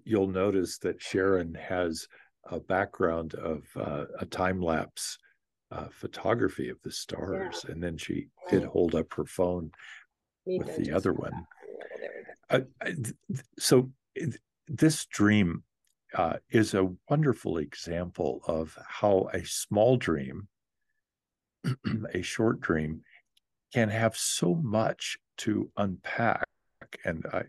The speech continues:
Speaker 1: I, I'm just kind of in awe of, of this, uh, unpacking that we're doing.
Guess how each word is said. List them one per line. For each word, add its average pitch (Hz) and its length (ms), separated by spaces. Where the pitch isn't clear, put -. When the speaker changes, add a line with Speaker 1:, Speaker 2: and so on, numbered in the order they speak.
Speaker 1:
I, - 60
I'm 98 100
just 95 220
kind 110 220
of 85 100
in 82 220
awe 87 500
of, 82 260
of 82 220
this, - 360
uh, 80 320
unpacking 101 800
that - 240
we're 71 100
doing. 87 540